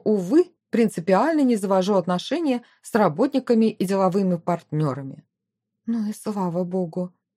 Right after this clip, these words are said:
подумала я, «не хватало мне ещё ухаживаний Коуна». Ровно в девять за мастером приехал автомобиль.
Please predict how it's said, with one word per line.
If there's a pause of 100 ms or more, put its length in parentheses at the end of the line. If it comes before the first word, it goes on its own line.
(120)
подумала
я, (380)
«не
хватало
мне
ещё
ухаживаний
Коуна». (720)
Ровно
в
девять
за
мастером
приехал
автомобиль.